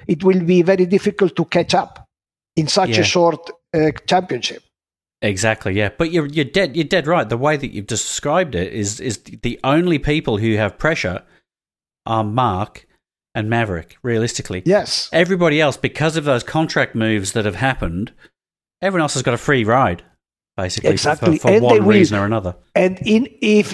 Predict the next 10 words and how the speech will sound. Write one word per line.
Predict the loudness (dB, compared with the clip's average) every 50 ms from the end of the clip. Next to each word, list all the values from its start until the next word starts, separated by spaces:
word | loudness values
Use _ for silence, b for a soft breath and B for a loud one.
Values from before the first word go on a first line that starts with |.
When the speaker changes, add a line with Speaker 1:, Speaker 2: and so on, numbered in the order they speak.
| 0 2 2
Speaker 1:
in | 4 4
a | 2 2
certain, | 2 2 4 4 4 2 0 -2 0 0 2 2 4 4 4
uh, | 4 4 4
moment | 4 4 4 4 4 4 2 2 2
they | 2 2
have | 2 2 0 0
to | -2 -4
close | 0 2 2 4 4 4 4 2 2
the | 2 4